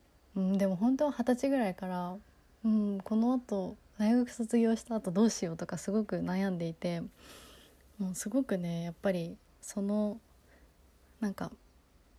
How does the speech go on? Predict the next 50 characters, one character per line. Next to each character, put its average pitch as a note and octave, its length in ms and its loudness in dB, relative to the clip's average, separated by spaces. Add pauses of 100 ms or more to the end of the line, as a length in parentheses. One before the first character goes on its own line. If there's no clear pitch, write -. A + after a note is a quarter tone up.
(200)
大 G#3+ 160 2
学 A3 140 0
卒 G#3+ 280 -2
業 G3+ 180 -2
後 G3+ 140 -2
に F#3+ 100 -2
就 G#3+ 400 2
職 G#3+ 400 -4
で G3 100 0
き A#3+ 140 2
る G#3+ 80 2
か F3+ 120 -6
な F3 200 -4
と - 100 -16
か、 F3+ 340 -4 (720)
え、 A3 80 2
で A3+ 120 4
も G3+ 100 0
就 B3+ 260 2
職 B3+ 320 2
し A#3+ 80 -4
た B3 180 -2
ら、 G#3+ 280 -2 (1200)
な A3 100 2
ん - 20 -6
か F#3+ 100 -8
こ F3+ 420 -2
う、 - 60 -12
好 - 140 -4
き B3 400 6
な G#3+ 120 4
よ G3+ 160 4
う G3 60 2
に F3 160 -2
海 G#3+ 240 -2
外 F3+ 160 0
に E3 80 -2
行 E3 100 -6
け G3+ 120 0
な A#3 80 6
い B3 60 8
ん A3 40 6
じ F3+ 80 2
ゃ E3+ 60 0
な E3+ 100 -2
い E3+ 60 -6
か F3+ 120 -6
な F3 200 -6
と F#3+ 100 -12
か、 F3+ 320 -4